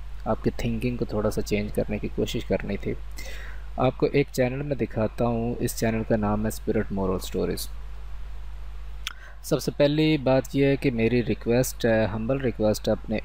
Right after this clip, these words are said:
उन सब्सक्राइबर से जो मेरे चैनल जिन्होंने इस नीयत से सब्सक्राइब किया हुआ है कि उन्हें कुछ यहाँ पे सीखने को कुछ मिलता है, तो वो वाले मेरे जितने भी सब्सक्राइबर हैं वो इस चैनल को भी सब्सक्राइब कर लें। लिंक आपको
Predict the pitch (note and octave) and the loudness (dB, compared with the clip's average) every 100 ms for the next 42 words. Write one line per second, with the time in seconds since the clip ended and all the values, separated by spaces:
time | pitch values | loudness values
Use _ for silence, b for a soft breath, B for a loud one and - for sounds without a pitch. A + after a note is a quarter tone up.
0 | B2+ C3+ - D3+ - - G2+ G2 G2+ G#2 | -4 -4 -2 -4 -4 0 2 2 0 -2
1 | - - G#2 G#2+ G#2 - G#2 G#2 G#2+ G#2+ | -4 -2 2 4 2 0 0 2 4 2
2 | G2+ - - - - A2 G#2 G2+ - G2+ | 0 -6 -10 -8 -6 0 2 2 2 0
3 | G2+ G2+ G#2 G#2 G2+ G2+ G2+ G2+ - - | 2 0 0 0 0 0 0 0 -2 -4
4 | B2 - G#2 G#2+ B2+ - A2 G2+ F#2+ G#2 | -2 -2 0 2 0 2 2 2 2 -2
5 | F#2+ - G2+ - G2 G2 G2+ G2 G2 F#2+ | -2 0 2 2 -2 0 0 2 0 0
6 | G#2+ - G#2 G2+ G2+ - G2+ F#2+ G#2+ - | -2 -2 -4 -4 -4 -2 -2 -2 -2 -2
7 | F#2+ - G2+ F#2+ G#2 - - E2+ - E2+ | -2 -2 -2 -2 -2 -2 -2 -2 0 -2
8 | - - - B B B B B - - | -2 -8 -8 B B B B B -4 -4
9 | G#2 A2+ E3+ E3+ C3+ A#2 G#2+ G2+ G2+ - | 0 2 4 4 4 2 0 0 -4 -4
10 | A2+ A2 - G2+ - - F#2+ F#2+ G#2 - | -4 -2 -4 -4 -4 0 2 2 0 -2
11 | G#2 G#2 A2 A2 - C#3 - - G2 F#2+ | -2 -2 -2 -2 0 0 0 0 0 0
12 | - G#2 F#2+ A#2 - - - - G2 - | -2 -4 -2 -2 -2 -6 -4 0 0 0
13 | G#2 G2+ G#2+ A2 G2 G#2+ A2 G#2 G2 - | 0 2 2 0 0 0 0 0 0 -2
14 | G#2+ A#2 | 0 0